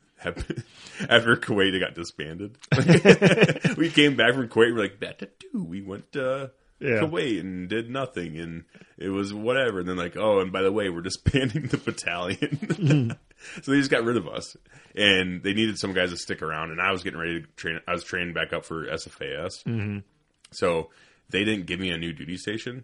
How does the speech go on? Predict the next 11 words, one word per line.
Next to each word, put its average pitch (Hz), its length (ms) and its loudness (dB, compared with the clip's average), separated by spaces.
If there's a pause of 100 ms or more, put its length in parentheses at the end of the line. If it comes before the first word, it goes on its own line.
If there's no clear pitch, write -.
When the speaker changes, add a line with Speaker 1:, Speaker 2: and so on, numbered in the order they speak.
(140)
Speaker 1:
Like, 80 160 -8
"You're 90 120 -6
staying 87 220 -4
in 76 40 -12
Carson, - 540 -8 (680)
and 82 200 -4
you're 82 120 -4
gonna 78 260 -4 (300)
help 90 240 -2
three 92 200 -4
sixteen 78 720 -6